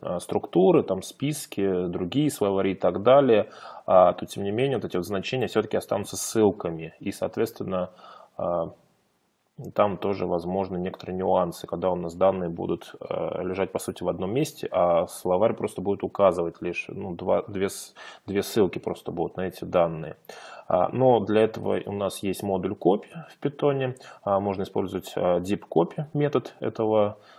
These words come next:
а, модуля для создания полной глубокой копии. Но это выходит за рамки нашего сегодняшнего занятия,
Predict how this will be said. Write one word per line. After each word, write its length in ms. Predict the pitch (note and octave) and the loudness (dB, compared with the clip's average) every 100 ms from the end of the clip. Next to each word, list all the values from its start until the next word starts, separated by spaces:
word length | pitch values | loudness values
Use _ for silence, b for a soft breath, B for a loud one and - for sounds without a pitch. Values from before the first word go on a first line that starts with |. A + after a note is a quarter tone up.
| B - | B -6
а, 120 | G#2 | -2
модуля 440 | G#2 G2+ G2 F#2 | 0 0 0 0
для 300 | F2+ G2 A#2 | 2 6 6
создания 880 | A2+ F#2 A2 A2+ G#2 F#2 F2+ F2+ F2 | 4 2 2 2 2 4 4 2 0
полной 400 | - A2 A2+ G2+ | 4 4 4 0
глубокой 540 | F#2 F2 F#2+ F#2+ F2+ | 0 2 2 0 -2
копии. 460 | - - F2 - E2+ | -2 0 0 -2 -8
Но 220 | F2 B2+ | -4 -4
это 220 | A#2 G2 | -2 -4
выходит 500 | F#2+ F#2+ - G2+ F2+ - | -2 -4 -2 -2 -2 0
за 140 | F#2 | 4
рамки 360 | F#2 F2 - F2 | 4 4 -2 -4
нашего 360 | F2 E2+ E2 | -4 -4 -6
сегодняшнего 540 | - F2+ F2 - F2 F#2 | -4 -4 -4 -6 -8 -4
занятия, 680 | F#2+ A#2+ F#3 G3+ - C#3+ | -4 -2 -2 -4 -4 -6